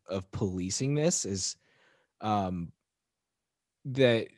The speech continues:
by, by removing it, you force people to go into, like, different, less safe platforms. Like, instead of, like, I, I haven't seen any of,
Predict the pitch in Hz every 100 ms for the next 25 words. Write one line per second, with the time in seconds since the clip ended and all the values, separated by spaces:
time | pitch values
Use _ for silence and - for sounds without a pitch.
0 | _ 135 143 135 131 131 110 135 139 120
1 | 110 120 151 185 214 202 147 135 - -
2 | - 120 123 - - 117 123 107 113 110
3 | 107 104 101 107 92 87 82 - _ _
4 | _ - 175 156 165 156 - 113 120 117
5 | - 107 92 - 139 123 110 123 113 110
6 | 107 113 110 131 120 110 104 104 92 -
7 | - _ _ _ _ _ _ _ _ _
8 | _ _ _ _ _ _ _ _ - 117
9 | 110 143 165 190 180 - 147 107 113 117
10 | 110